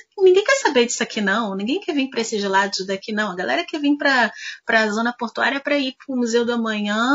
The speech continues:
e pra ir pro Aquário." Pra ir pra Pedra do Sal, no máximo um samba na segunda-feira. Mas ninguém quer saber dessa história, não. Deixa isso pra lá,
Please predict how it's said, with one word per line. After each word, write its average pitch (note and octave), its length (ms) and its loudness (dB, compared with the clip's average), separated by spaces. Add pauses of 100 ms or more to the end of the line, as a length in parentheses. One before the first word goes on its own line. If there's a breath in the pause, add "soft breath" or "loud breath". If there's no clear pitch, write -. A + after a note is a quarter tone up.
(480 loud breath)
e C#4+ 460 2
pra C#4 120 0
ir C#4+ 40 -4
pro D4+ 140 -8
Aquário." G#3 580 2 (260)
Pra F3+ 160 -2
ir G#3 80 -2
pra D4+ 100 -4
Pedra C#4+ 320 -4
do B3 140 -4
Sal, E4 420 -2
no F4 140 2
máximo F4 400 0
um - 20 0
samba D#4+ 320 0
na D#4+ 120 0
segunda-feira. C#4+ 680 0
Mas A#3 120 2
ninguém E4 180 0
quer G4+ 100 0
saber F4 220 0
dessa E4 180 -2
história, C#4+ 320 0
não. G#3+ 220 -2
Deixa A3+ 180 0
isso - 160 -4
pra D4 180 0
lá, F#3+ 240 2